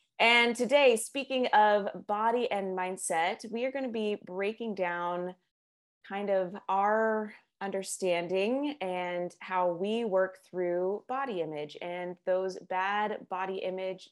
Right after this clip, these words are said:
days and moments. Um, and yeah, I, one thing I'd like to say, if you have those moments,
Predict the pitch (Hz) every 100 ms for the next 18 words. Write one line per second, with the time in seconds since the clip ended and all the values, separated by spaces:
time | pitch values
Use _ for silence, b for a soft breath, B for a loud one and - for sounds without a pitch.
0 | - 196 190 165 147 - 165 175 190 165
1 | 156 - - b b b b _ - 151
2 | 151 151 156 _ _ _ - - _ _
3 | 170 170 170 170 - - 180 - - 180
4 | 175 180 208 220 220 208 202 214 214 -
5 | 226 226 202 196 196 196 269 294 240 233
6 | 208 202 220 285 294 -